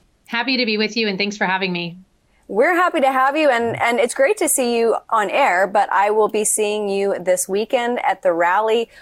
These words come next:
Speaker 2: What do you expect President Trump to talk about the most? I mean, Alaska, of course, very intimately knows the details and the repercussions of the energy crisis. I imagine that will be on his agenda for sure, but what else do you expect to hear from him as he heads to Anchorage?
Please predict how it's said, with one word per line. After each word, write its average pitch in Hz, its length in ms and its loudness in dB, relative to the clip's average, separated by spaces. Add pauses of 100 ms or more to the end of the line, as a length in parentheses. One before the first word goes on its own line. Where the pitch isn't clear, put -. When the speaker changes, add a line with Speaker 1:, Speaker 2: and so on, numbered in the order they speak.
(120)
Speaker 2:
What 240 300 0
do 320 100 0
you 302 240 0
expect 233 580 -2
President 214 480 -2
Trump - 320 -6
to 202 100 -14
talk 208 320 -4
about 196 380 0
the 190 100 -2
most? 180 440 0
I 185 40 -4
mean, 180 140 -4
Alaska, 196 500 0
of 185 140 -2
course, 180 300 -2
very 190 300 2
intimately 190 600 -4
knows 180 460 0
the 170 100 -2
details 175 680 0
and 165 280 -4
the 165 160 2
repercussions 180 840 -2
of 165 100 -2
the 160 140 -4
energy 180 380 -2
crisis. 180 500 -4
I 170 100 -4
imagine 170 440 -4
that 165 180 0
will 180 80 0
be 170 160 -4
on 165 140 -6
his 175 280 -8 (360)
agenda 202 420 0
for 190 220 0
sure, 190 260 0
but 170 160 -2
what 233 160 0
else 233 260 0
do 214 80 -8
you 190 120 0
expect - 400 -4
to 180 100 -6
hear 175 180 0
from 175 260 -2
him 165 200 -2
as 156 180 -4
he 175 120 -4
heads 170 240 -4
to 165 100 -4
Anchorage? 165 460 -8